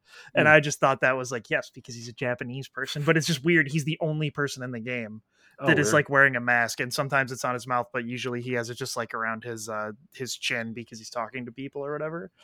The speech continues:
Speaker 2: Mm-hmm.
Speaker 1: Uh, and, like, he uses it as a style thing. Like, he's not using it because he's si-, it's very bizarre. Unless it co-, well, I don't wanna spoil the plot of The Original World Ends With You for people who don't know, but there, maybe he was sick at one point, and that's why he's wearing it, whatever.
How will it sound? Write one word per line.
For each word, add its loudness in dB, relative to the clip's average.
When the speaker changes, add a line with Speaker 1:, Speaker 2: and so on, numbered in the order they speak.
Speaker 2:
Mm-hmm. -6
Speaker 1:
Uh, 10
and, 6
like, 6
he 0
uses 4
it 4
as 2
a -2
style 0
thing. -4
Like, -6
he's -14
not -6
using -10
it -8
because -8
he's -10
si-, -6
it's -2
very 0
bizarre. -12
Unless 12
it 8
co-, 6
well, 8
I 2
don't -6
wanna -4
spoil 0
the -4
plot 0
of -6
The -4
Original -4
World -2
Ends -4
With -8
You -4
for -16
people -6
who 0
don't 0
know, -2
but -4
there, 4
maybe 0
he -8
was -4
sick -4
at 6
one 0
point, -4
and -10
that's -4
why 0
he's -8
wearing 0
it, 0
whatever. -2